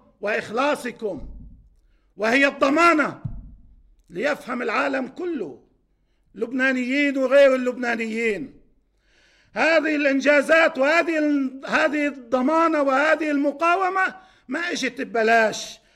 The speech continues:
ما إجت بشم الهوى، ما إجت بالخطابات،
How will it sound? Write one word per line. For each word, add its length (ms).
ما 260
إجت 280
بشم 360
الهوى، 520
ما 240
إجت 220
بالخطابات، 1080